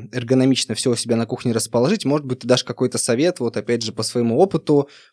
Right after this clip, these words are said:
по вот этому прекрасному французскому термину.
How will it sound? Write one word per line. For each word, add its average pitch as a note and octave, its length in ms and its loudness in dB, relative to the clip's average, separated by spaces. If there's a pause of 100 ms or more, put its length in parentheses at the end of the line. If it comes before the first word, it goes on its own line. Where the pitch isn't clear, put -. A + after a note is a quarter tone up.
(120)
по B2 320 4
вот A2+ 80 0
этому B2+ 240 -2
прекрасному B2 840 2
французскому A2+ 580 -6
термину. G2 480 -2